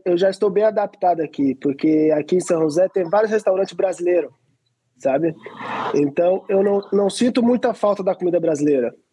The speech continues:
porque sempre quando tem um mercado que a gente vai e compra comida brasileira, minha esposa faz a comida em casa.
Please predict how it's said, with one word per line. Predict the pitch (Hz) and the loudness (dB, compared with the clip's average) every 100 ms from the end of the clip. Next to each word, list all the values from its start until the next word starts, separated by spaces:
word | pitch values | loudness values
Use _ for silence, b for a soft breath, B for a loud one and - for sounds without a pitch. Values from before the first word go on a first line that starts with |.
| _ | _
porque | 160 151 170 160 | -4 0 0 0
sempre | - 190 196 | 0 -2 0
quando | 196 185 180 175 175 165 165 160 | 0 2 2 2 2 2 2 2
tem | 156 185 | 2 0
um | |
mercado | 190 165 - 180 180 160 | 2 0 0 0 2 0
que | 160 | -2
a | |
gente | 160 156 | -2 -2
vai | 139 165 165 | 0 2 0
e | |
compra | 170 165 180 | 0 -2 -2
comida | 165 160 160 | -2 -2 0
brasileira, | 156 151 147 160 165 156 | -2 -4 -2 0 0 0
minha | 160 | -2
esposa | 160 185 190 190 | -2 0 0 0
faz | 196 196 | 0 0
a | 185 | -2
comida | - 170 165 | -6 -6 -6
em | 151 | -4
casa. | 160 170 170 | 0 0 -2